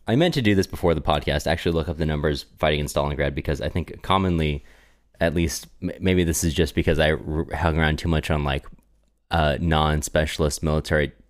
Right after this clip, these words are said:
uh, internet before I, w-, when I was too young, but the common view of the, uh, Wehrmacht, uh, U S S R war is that it was,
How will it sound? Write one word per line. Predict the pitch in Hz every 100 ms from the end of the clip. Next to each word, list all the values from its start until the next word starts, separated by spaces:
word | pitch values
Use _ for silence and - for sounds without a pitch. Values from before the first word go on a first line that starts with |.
| - -
uh, | 73
internet | - 82 76 71
before | 82 - 78 73
I, |
w-, | 67 - 62 65 -
when | 85
I | 78
was | 78
too | - - 82
young, | 78 71 73 - - -
but | 92 95
the |
common | - 95 85
view | 73 82 80 73
of | 67 71 67 76
the, | 80 71 69 69 82 - - -
uh, | - - -
Wehrmacht, | 73 90 82 76 73 - - - -
uh, | 76 73
U | 76 82
S | 73
S | 78 73
R | 71
war | 71 73 71 69 - - -
is | - 80 69
that | 73 71 69
it | - 71
was, | 69 71 71 67 -